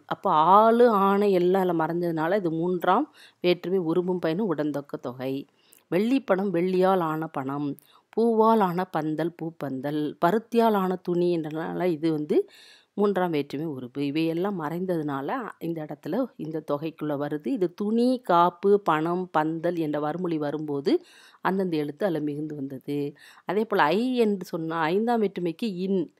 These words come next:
இல்லும் இன்னும் வேற்றுமை உருவு. இங்க வாய்ச்சொல் அப்படின்னு சான்று கொடுத்துருக்கோம்.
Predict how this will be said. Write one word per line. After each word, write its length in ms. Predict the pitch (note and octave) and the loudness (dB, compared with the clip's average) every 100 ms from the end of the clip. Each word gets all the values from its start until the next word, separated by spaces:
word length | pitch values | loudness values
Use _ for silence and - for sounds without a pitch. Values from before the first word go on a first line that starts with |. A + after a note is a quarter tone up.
| _ _ - | _ _ -6
இல்லும் 460 | A3 A#3 B3 C4 | -4 -2 -2 0
இன்னும் 320 | G#3+ F#3+ A3+ A#3 | 0 0 -2 -2
வேற்றுமை 400 | F3 E3+ E3+ D#3+ | -4 -4 -6 -6
உருவு. 420 | C#3+ C#3 C#3+ D3+ D3+ - _ _ - | -4 -6 -4 -4 -4 -8 _ _ -4
இங்க 120 | E3+ | -4
வாய்ச்சொல் 680 | D3+ E3+ G3+ G#3 - A3+ G#3+ | 0 2 2 2 0 2 2
அப்படின்னு 320 | E3+ E3+ E3 | 2 -2 -2
சான்று 300 | D#3+ E3 D#3 | -2 -2 -4
கொடுத்துருக்கோம். 560 | D3 C#3 C3+ C#3+ C#3+ | -8 -10 -8 -4 -4